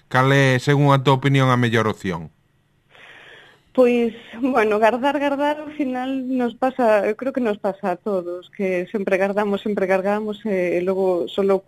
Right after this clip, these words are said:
Speaker 2: acumulamos. Se, eu creo que unha moi boa opción,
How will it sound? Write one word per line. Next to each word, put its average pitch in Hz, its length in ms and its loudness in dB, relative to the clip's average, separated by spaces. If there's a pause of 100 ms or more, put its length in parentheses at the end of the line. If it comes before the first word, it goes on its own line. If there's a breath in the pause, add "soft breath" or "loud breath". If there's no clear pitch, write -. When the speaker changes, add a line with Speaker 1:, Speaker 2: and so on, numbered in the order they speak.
Speaker 2:
acumulamos. 180 960 -4 (640 loud breath)
Se, 208 480 2
eu 214 80 0
creo 240 160 0
que 233 400 0
unha 214 240 0
moi 208 240 2
boa 208 320 2
opción, 208 560 -4